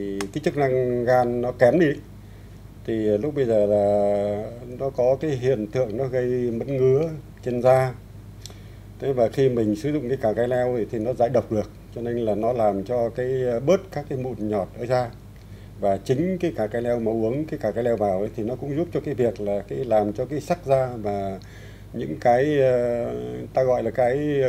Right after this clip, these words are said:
khuyết tật ở trên da nó đều được hạn chế, giống như là mụn nhọt. Cho nên là bạn có thể trong những cái trường hợp như thế thì bạn có thể sử dụng cái cà gai leo. Thì ở đây có thể có hai, sử dụng bằng hai cách. Một là, ừ, bạn có thể thu cái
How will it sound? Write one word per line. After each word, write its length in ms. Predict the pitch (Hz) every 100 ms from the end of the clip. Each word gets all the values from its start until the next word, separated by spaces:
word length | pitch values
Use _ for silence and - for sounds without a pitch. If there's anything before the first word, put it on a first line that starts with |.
| -
khuyết 160 | 180
tật 140 | 170 107
ở 60 |
trên 200 | 117 139
da 200 | 131 131
nó 120 | 120 135
đều 160 | 110
được 240 | 104 104 131
hạn 160 | 117
chế, 240 | 104 117 131
giống 180 | 135
như 80 | 151
là 120 | 127
mụn 280 | 107 117 107
nhọt. 200 | 107 107 - - - - - - -
Cho 80 | 123
nên 180 | 127
là 80 | 117
bạn 280 | 107 117 110
có 120 | 120
thể 120 | 131
trong 260 | 131 127 120
những 100 | 127
cái 100 | 147
trường 140 | 127 101
hợp 160 | 104
như 60 | 117
thế 140 | 113
thì 80 | 135
bạn 200 | 107 107
có 100 | - -
thể 80 | 131
sử 220 | - 139 110
dụng 280 | 131 107 101
cái 140 | 131 -
cà 100 | 101
gai 140 | 110
leo. 220 | 117 120 - - - - - -
Thì 80 | 117
ở 60 | 127
đây 140 | 139
có 140 | 147 143
thể 120 | 143
có 60 | 139
hai, 180 | 131 127
sử 100 | 135
dụng 280 | 147 131 117
bằng 180 | 110 104
hai 180 | 131 127
cách. 220 | 156 156
Một 200 | 120 104
là, 300 | 107 107 104 101 -
ừ, 260 | 104 104 107
bạn 200 | 104 113
có 80 |
thể 120 | 127 139
thu 340 | 139 139 131
cái 120 | 143